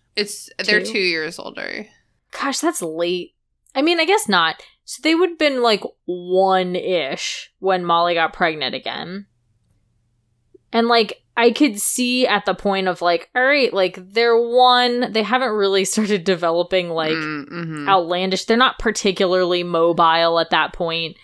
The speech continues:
Speaker 2: And then, like,
Speaker 1: Right.
Speaker 2: by the time you have Ron, you're like, "Oh no, what have I done?"
Speaker 1: <laughs> And then you're like, "Please, please just give me a daughter. I'll do anything." And you have
Speaker 2: Yeah.
Speaker 1: that one last Hail Mary baby, and you get Ginny, which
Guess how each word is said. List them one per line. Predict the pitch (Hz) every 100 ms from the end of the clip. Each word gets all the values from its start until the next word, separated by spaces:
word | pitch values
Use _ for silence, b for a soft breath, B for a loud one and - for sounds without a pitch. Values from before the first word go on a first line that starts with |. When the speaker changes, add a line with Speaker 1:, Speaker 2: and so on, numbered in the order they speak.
| b b
Speaker 2:
And | 196 214
then, | 208
like, | 202
Speaker 1:
Right. | 165
Speaker 2:
by | 190 196
the | 202
time | - 196 190
you | 175
have | - 160 165 170
Ron, | 170 170 165 165 160
you're | 175
like, | 165 165 -
"Oh | 190
no, | 180 170 160
what | 160
have | -
I | - 127
done?" | 147 98 131 226 262 B
Speaker 1:
<laughs> | B
And | 240 269
then | 294
you're | 339 320
like, | 294 254
"Please, | 294 330 320 285 262 - _ -
please | - 320 294
just | 330 285
give | 359 277
me | 285
a | 269
daughter. | 233 254 254 254
I'll | 254
do | 262 254
anything." | 240 269 285 226 226 214
And | 202
you | 220
have | 226
Speaker 2:
Yeah. | 208
Speaker 1:
that | 170 196
one | 214 226
last | 220 196 220 233
Hail | 226 185
Mary | 185 180 180
baby, | 180 180 185 180
and | 190
you | 208
get | 214 196
Ginny, | 180 190 214 214 165 190 B B B B B
which | 208 208